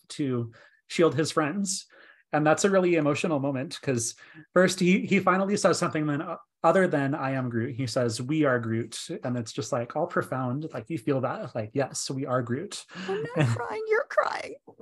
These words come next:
Speaker 1: <laughs> Rocket's crying. Like, he, he loves his best friend and he knows, like, Groot can't survive this. And
Speaker 2: And
Speaker 1: so
Speaker 2: how, how much of a poignant moment is that too, where he's crying after he yelled at Drax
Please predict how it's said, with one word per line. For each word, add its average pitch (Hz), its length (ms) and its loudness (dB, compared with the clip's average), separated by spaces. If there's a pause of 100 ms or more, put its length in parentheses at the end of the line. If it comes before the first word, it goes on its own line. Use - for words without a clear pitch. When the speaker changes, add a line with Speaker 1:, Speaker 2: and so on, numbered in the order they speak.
Speaker 1:
<laughs> 262 960 2 (680)
Rocket's 185 380 6
crying. 208 460 0
Like, 131 220 -2
he, 156 300 0 (260)
he 165 100 -2
loves 180 220 4
his 185 140 0
best 170 240 0
friend 185 600 0
and 120 240 -6
he 151 140 2
knows, 151 420 0
like, 120 220 0 (300)
Groot 143 200 -2
can't 143 200 -4
survive 127 320 -2
this. 151 500 -8
And 139 160 -4
Speaker 2:
And 381 120 2
Speaker 1:
so 349 80 4
Speaker 2:
how, 392 180 8
how 381 460 2 (380)
much 285 220 0
of 294 60 2
a 254 60 6
poignant 262 420 0
moment 214 280 2
is 202 80 -4
that 202 180 -2
too, 220 220 0
where 185 120 2
he's 247 360 -4
crying 202 380 6
after 214 200 2
he 247 260 2
yelled 220 300 8
at - 100 -4
Drax - 640 0